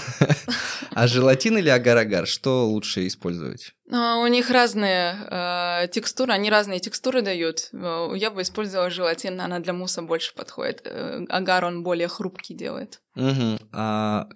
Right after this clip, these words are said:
Speaker 1: как правильно взбить сметану с сахаром, чтобы получился крутой крем? Потому что я много раз его делал, и иногда получается клево, круто, вау, а иногда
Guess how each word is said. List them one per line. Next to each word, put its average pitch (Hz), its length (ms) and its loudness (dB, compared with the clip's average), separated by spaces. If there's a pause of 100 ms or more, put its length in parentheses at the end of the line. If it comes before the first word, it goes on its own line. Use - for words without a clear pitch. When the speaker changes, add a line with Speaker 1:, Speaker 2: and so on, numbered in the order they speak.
(100)
Speaker 1:
как 143 240 4
правильно 131 340 6
взбить 107 360 -4
сметану 117 640 -2 (140)
с - 260 -6
сахаром, 101 340 0
чтобы - 200 -12
получился 113 380 -2
крутой 113 300 0
крем? 165 300 2
Потому 120 320 0
что 110 440 0 (260)
я 120 120 4
много 127 320 8
раз 98 220 4
его 104 100 0
делал, 143 540 0
и 123 140 2
иногда 131 220 6
получается 117 500 0
клево, 123 540 6
круто, 110 400 0
вау, 151 440 2
а 107 160 0
иногда 110 520 2